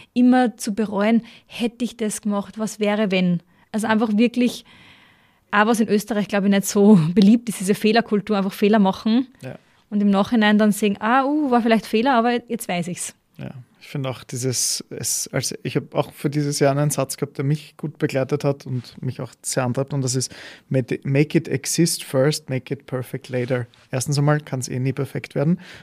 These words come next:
Speaker 2: aber bevor man
Speaker 1: Ja.
Speaker 2: was erstellt, hat man immer im, im Kopf irgendwas perfekt machen zu wollen und das wird eh nie passieren. Und diese, eh, was du sagst, in Österreich ist dieses Thema Fehlerkultur wahrscheinlich in unserem Jahrgang vielleicht noch ein bisschen offener, aber ich glaub,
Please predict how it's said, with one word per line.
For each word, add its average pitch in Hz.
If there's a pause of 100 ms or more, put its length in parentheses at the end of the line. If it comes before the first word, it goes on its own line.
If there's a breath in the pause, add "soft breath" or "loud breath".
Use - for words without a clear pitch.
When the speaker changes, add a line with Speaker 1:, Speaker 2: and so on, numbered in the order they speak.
Speaker 2:
aber 135
bevor 135
man 139
Speaker 1:
Ja. 139
Speaker 2:
was 135
erstellt, 147
hat 160
man 139
immer 139
im, 139
im 139
Kopf -
irgendwas 127
perfekt -
machen 131
zu -
wollen 131 (300 soft breath)
und 127
das -
wird 139
eh 139
nie 131
passieren. 123
Und 131
diese, 135
eh, 135
was 135 (100)
du 139
sagst, 139
in 131
Österreich 131
ist 131
dieses 123
Thema 131
Fehlerkultur 143 (460 loud breath)
wahrscheinlich 127
in 143
unserem 143
Jahrgang 127
vielleicht 135
noch 127
ein 131
bisschen 135
offener, 143
aber 135
ich -
glaub, -